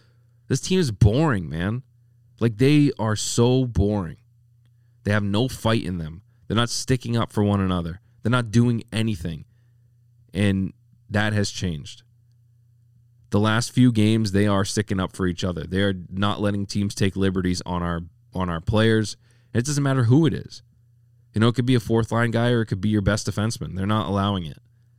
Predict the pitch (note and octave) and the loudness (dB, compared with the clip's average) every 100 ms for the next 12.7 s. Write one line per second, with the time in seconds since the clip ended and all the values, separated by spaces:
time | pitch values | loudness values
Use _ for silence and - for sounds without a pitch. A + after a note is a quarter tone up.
0 | _ _ _ G2 G2 F#2+ F#2 - _ _ | _ _ _ -2 0 2 -2 -8 _ _
1 | _ _ _ _ _ _ _ _ _ - | _ _ _ _ _ _ _ _ _ -4
2 | A2 G2 A2 - G#2 F2 D#2 F2+ - A#2+ | -2 0 -2 -2 -4 -4 -2 -2 0 0
3 | G2+ F#2+ G#2+ F#2 - _ _ _ _ _ | 2 0 0 -2 -6 _ _ _ _ _
4 | - B2+ C3+ C#3 C#3 - C3+ B2+ A#2+ A#2 | -2 0 2 2 0 -2 -2 -2 0 0
5 | G#2+ A2 G#2+ F#2+ G#2 A2 F#2 D#2 D2+ - | 0 0 0 4 4 4 2 -2 -6 -6
6 | F2+ F2+ F#2+ - G2+ G2+ G2 F#2+ - - | -6 -4 -2 -2 -2 -2 -2 -2 -4 -4
7 | G2 A#2 G2+ - E2 D#2 E2+ - _ _ | 0 0 0 -6 -8 -8 -10 -12 _ _
8 | _ _ - A2 B2 A#2+ C3 - B2 G2 | _ _ -2 2 2 2 -2 0 -2 -2
9 | B2 A#2+ A2 A#2 - - - _ _ _ | -2 0 0 -2 -4 -12 -20 _ _ _
10 | _ _ _ _ _ _ _ _ _ _ | _ _ _ _ _ _ _ _ _ _
11 | _ _ _ - A2+ A2 G#2 G#2+ G#2+ G#2 | _ _ _ 0 2 2 4 2 2 0
12 | - E2+ F2+ E2+ E2 D2 | -2 -6 -6 -6 -8 -10